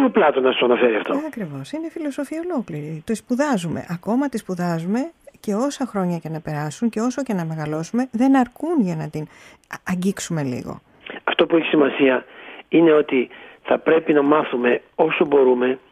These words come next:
Speaker 1: να είμαστε, να μπορούμε να, ε, βρίσκουμε χρόνο για να δημιουργούμε κάτι με εμάς.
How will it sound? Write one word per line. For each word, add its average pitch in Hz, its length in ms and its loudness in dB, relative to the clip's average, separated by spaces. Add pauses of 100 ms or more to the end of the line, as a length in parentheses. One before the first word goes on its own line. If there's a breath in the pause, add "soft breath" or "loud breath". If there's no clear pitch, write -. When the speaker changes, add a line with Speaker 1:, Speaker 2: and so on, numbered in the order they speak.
(640 loud breath)
Speaker 1:
να 139 200 4
είμαστε, 170 680 4
να 143 100 4
μπορούμε 160 320 4
να, 175 100 6 (160)
ε, 139 120 2
βρίσκουμε 170 460 2
χρόνο 170 540 4 (400 loud breath)
για 147 260 2
να 143 300 4 (280)
δημιουργούμε 156 580 6
κάτι 185 520 2
με 160 280 6 (120)
εμάς. 143 360 4